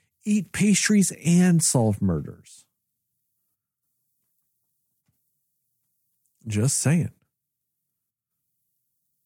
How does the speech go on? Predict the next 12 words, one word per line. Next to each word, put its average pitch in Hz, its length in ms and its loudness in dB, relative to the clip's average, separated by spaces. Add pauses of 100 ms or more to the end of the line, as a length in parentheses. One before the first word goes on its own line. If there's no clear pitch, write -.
(880)
Uh, 104 420 -2 (2250)
but 190 100 -4
yeah, 185 260 0
I 147 100 0
just, 151 340 -2 (100)
I, 143 160 -2
I, 139 220 0
I 120 140 -2
really 143 280 2
dug 127 320 0
that. 127 280 -2
I, 131 60 0